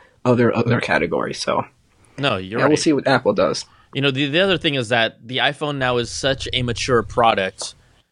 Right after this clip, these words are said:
Speaker 2: You know, if you said, "Oh, do you really need the new iPhone?" The answer is no, right? For most people, we're at a point where an
Speaker 1: Mm-hmm.
Speaker 2: iPhone can last you a good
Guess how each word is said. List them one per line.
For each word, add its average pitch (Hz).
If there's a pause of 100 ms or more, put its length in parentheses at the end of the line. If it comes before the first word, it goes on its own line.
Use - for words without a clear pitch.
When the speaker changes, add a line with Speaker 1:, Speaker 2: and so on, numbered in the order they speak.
(220)
Speaker 2:
You 139
know, 151
if 139
you 135
said, 156
"Oh, 156
do 123
you 147
really 147
need 123
the 120
new 117
iPhone?" 160 (400)
The 131
answer 220
is 160
no, 165
right? 143
For 151
most 143
people, 143 (280)
we're 135
at 160
a 143
point 147
where 135
an 120
Speaker 1:
Mm-hmm. 123
Speaker 2:
iPhone 135 (460)
can 139
last 135
you 139
a -
good 117